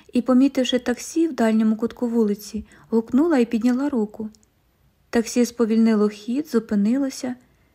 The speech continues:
Підійшовши до дверей, Мада побачила, що у водія чорна пласка мавпяча морда. Мавпа посміхнулася. Внутрішній голос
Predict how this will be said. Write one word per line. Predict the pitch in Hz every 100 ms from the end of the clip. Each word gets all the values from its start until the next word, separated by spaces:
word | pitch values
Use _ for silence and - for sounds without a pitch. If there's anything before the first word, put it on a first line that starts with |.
| _ _
Підійшовши | 233 220 247 269 262 254
до | 240
дверей, | 214 233 277 294 285 - - _
Мада | 240 254 247
побачила, | 269 285 285 240 226 208 208
що | 208 233
у |
водія | 220 214 226 247
чорна | 233 - 240 262 226
пласка | 226 220 214 - 269 277 - - _
мавпяча | 240 233 226 247 -
морда. | 285 262 208 208 214 - _ _ _ _
Мавпа | 226 233 226 -
посміхнулася. | 226 233 226 262 285 311 254 220 214 - 208 _ _ -
Внутрішній | 226 240 233 226 - 240
голос | 233 294 254 220